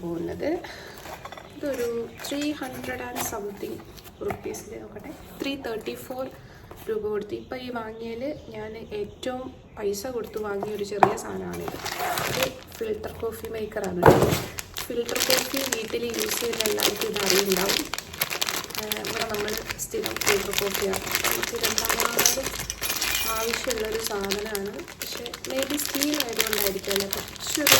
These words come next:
സൈസ് ആയിപ്പോയത്. ശരി, ഞാൻ ഇതിനേക്കാളും കുറച്ചുകൂടി ഒരു സൈസ് പ്രതീക്ഷിച്ചിട്ടുണ്ടായിരുന്നു. പ്രതീക്ഷിച്ച അത്ര സൈസ് ഇല്ല, that's okay.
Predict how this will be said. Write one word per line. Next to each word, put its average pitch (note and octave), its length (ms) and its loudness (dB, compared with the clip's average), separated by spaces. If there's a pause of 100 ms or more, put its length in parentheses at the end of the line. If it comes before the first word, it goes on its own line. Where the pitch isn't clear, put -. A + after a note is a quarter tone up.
സൈസ് - 400 0
ആയിപ്പോയത്. A3+ 520 -4 (840)
ശരി, C4+ 180 2 (960)
ഞാൻ A#3 180 0
ഇതിനേക്കാളും A3+ 480 -4
കുറച്ചുകൂടി A3+ 440 -2
ഒരു G#3+ 80 -2 (100)
സൈസ് G3 400 -2
പ്രതീക്ഷിച്ചിട്ടുണ്ടായിരുന്നു. G3 880 -2 (200)
പ്രതീക്ഷിച്ച C4 420 -2
അത്ര B3 160 -8 (120)
സൈസ് G#3+ 320 -4
ഇല്ല, G#3+ 180 -4
that's G3+ 260 -6
okay. - 200 -4